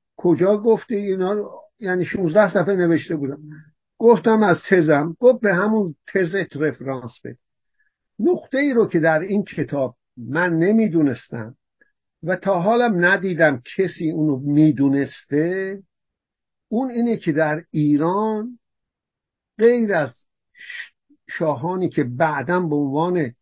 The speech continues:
خان نظامی ایل حاکم، من در تز و دکترایم شاه ایران رو که رئیس قبیله ها بودند، جز سه سلسله از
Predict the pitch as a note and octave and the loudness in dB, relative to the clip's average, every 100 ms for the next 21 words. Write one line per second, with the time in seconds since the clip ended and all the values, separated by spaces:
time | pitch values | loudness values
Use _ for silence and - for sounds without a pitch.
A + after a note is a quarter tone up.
0 | _ _ _ _ _ _ _ - - G3 | _ _ _ _ _ _ _ -14 -2 2
1 | G#3+ G#3+ F#3 D#3+ C#3 D3 D3 D3 D#3 E3 | 4 4 4 2 0 0 0 0 0 0
2 | D#3 C#3+ C#3+ B2 C3+ - C3 B2 D3 D3 | -2 0 -2 -4 -10 -8 -8 -4 -2 0
3 | C3+ - E3 C#3 B2 B2 - D3 F3 G#3 | -2 -2 -4 -2 -4 -6 -4 0 2 0
4 | E3 F#3+ F3 E3+ D3 C#3 D3+ F#3 E3+ F3 | 0 0 0 2 2 2 0 -2 -2 -2
5 | F3+ _ _ _ _ _ D3+ C3+ D3+ E3+ | -4 _ _ _ _ _ -2 0 0 0
6 | G3 - E3 D3+ C#3 C#3 C#3 C3 A#2+ C3+ | -4 -2 -4 -2 -4 0 -2 0 -2 -2
7 | A#2+ B2 B2 D#3 F3+ G#3 A3 _ _ _ | -2 -6 -2 0 0 -2 -6 _ _ _
8 | _ _ _ _ _ _ _ _ _ _ | _ _ _ _ _ _ _ _ _ _
9 | _ _ G#3 G#3+ G#3 - A3+ A3 - D#3 | _ _ 0 0 0 -2 0 0 0 -2
10 | A#2+ - C#3+ D#3 G#3 G#3+ A3 _ _ _ | -2 -4 -2 0 0 -2 -6 _ _ _
11 | _ _ _ _ _ _ _ _ - A3 | _ _ _ _ _ _ _ _ -4 0
12 | A#3+ | 0